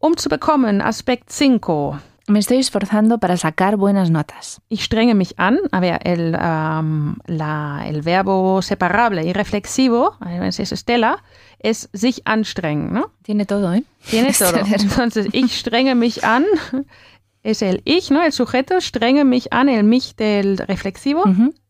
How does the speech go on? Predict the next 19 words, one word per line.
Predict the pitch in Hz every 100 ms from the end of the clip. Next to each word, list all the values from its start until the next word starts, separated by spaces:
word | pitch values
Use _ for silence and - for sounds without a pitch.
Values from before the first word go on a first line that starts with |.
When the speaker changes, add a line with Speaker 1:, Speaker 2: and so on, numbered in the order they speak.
| _
Speaker 1:
Y | 214 196 185 175 165 160 156 160 -
se | - 202
conjuga | 180 165 - 180 170
el | 175
strenge, | - 208 226 277 440 - -
el, | 185 175
Speaker 2:
Sí. | - 202 - - -
Speaker 1:
<laughs> | - - 190
el | 233 - 180
strenge, | - - 220 294 - - - -
y, | - 240 220 214
y | - 208
la, | 190 175 165 -
el | 175 165
prefijo | - 170 190 226
se | 214
pone | 190 190 196
al | 170
final. | 151 135